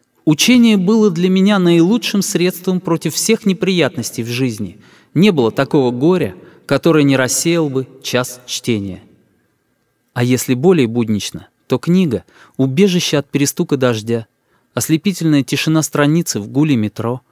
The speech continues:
Роман, пристроенный в ящике конторского стола, минутка чтения, выпавшая учителю, пока ученики плавают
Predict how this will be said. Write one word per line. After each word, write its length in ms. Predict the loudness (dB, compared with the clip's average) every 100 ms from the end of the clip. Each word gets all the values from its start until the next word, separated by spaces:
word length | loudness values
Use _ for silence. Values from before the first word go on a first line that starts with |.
| _ _ _
Роман, 500 | -4 0 2 2 0 -4 _
пристроенный 580 | -6 -4 0 0 2 2
в 40 | 2
ящике 440 | 0 -2 -4 -6
конторского 600 | -2 -2 -2 -4 -4 -4
стола, 500 | -2 -2 0 -2 -4 _ _ _ _ -4
минутка 440 | 0 0 0 -4
чтения, 520 | -6 -4 -2 0 -2 -2
выпавшая 520 | -2 0 -2 -2 -2
учителю, 420 | -2 -6 -4 -4
пока 380 | -4 -4 -4 -4
ученики 560 | -6 -6 -2 -2 -2 -8
плавают 800 | -6 -2 0 0 -2 -8 -10 -18